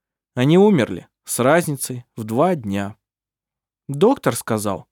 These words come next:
что от неизвестной болезни. Сёльве был на кладбище. Он держался в стороне под деревьями, а первый снег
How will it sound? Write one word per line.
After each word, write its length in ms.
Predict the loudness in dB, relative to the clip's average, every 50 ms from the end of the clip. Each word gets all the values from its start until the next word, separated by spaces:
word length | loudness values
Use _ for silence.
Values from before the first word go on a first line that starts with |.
| _
что 260 | -20 -16 -8 -6 -4 -4
от 100 | -4 -6
неизвестной 640 | -8 -8 -8 -8 -8 -6 -6 -6 -6 -8 -10 -10
болезни. 580 | -10 -10 -10 -10 -10 -10 -12 -14 -16 -18 -20 -20 _ _ _ _ _ _ _ _ _ _ _ _ _ _ _ _ _ _ _ _ _ _ _ _ _ _ _ _ _ _ _ _ _ _ _ _ _ _ _ _ _ _ _ _ _ _ _ _ _ _ _ _ _ _ _ _ _ _ _ -6
Сёльве 600 | -4 0 2 4 4 4 4 4 2 0 -2 -4 _ -12
был 360 | -8 -2 0 0 0 0 0
на 140 | -2 -4 -4
кладбище. 720 | -2 0 0 0 0 -2 -6 -10 -10 -10 -12 -12 -14 _ _ _ _ _ _ _ _ _ _ _ _ _ _ -6
Он 240 | -2 0 2 2 4
держался 580 | 2 2 2 2 2 2 2 2 0 -2 -4
в 60 | -4 -4
стороне 460 | -6 -6 -6 -6 -6 -6 -4 -6 -6
под 220 | -4 -4 -4 -2
деревьями, 720 | 0 0 2 4 4 4 4 2 0 -2 -4 -4 -8 -10 -12 _ _ _ _ _ _ _ _ _ _ _
а 120 | -6 -4 -2
первый 360 | 0 0 0 0 0 -4 -4
снег 480 | -6 -6 -8 -8 -8 -8 -10 -12 _